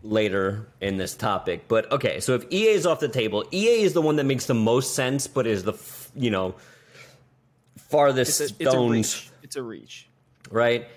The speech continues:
Speaker 1: The only other one on this list, to me,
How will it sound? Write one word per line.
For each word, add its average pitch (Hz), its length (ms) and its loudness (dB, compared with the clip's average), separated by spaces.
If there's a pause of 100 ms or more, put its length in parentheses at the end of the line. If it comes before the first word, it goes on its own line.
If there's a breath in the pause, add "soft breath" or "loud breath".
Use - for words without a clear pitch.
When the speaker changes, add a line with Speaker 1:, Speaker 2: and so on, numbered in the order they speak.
(320 loud breath)
Speaker 1:
The 139 300 0
only 254 420 2
other 170 280 0
one 135 300 0
on 113 360 0
this 143 280 0
list, 123 340 0
to 160 140 0
me, 170 640 0